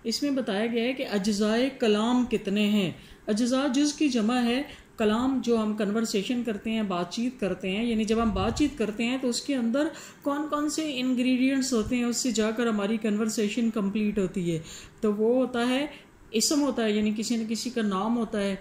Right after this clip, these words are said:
फिर fail होता है, फिर prepositions होती हैं, हर्फ। तो तीन होते हैं अज्जाए कलाम, ism, fail और हर्फ। इसम, फ़ेल और हर्फ, तीन अज्जाए कलाम हैं। ये अगर आपको question आ जाए तो आपने ऐसे लिखना है। सवाल नंबर फ़ाइव है,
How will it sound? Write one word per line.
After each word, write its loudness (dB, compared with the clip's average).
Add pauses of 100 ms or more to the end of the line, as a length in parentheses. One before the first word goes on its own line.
(400)
फिर 0
fail 2
होता 0
है, -2 (180)
फिर -2
prepositions 0
होती 0
हैं, -2
हर्फ। -2 (280)
तो 2 (120)
तीन 4
होते 0
हैं -2
अज्जाए 0
कलाम, 0 (380)
ism, 0
fail 0
और -2 (160)
हर्फ। 0 (380)
इसम, 0
फ़ेल 2
और 0
हर्फ, -2 (100)
तीन 4
अज्जाए -2
कलाम -6
हैं। -14
ये -2
अगर 0
आपको -4
question -2
आ 0
जाए 0
तो -4
आपने -4
ऐसे -6
लिखना -8
है। -12 (800)
सवाल 2
नंबर 2
फ़ाइव 2
है, 2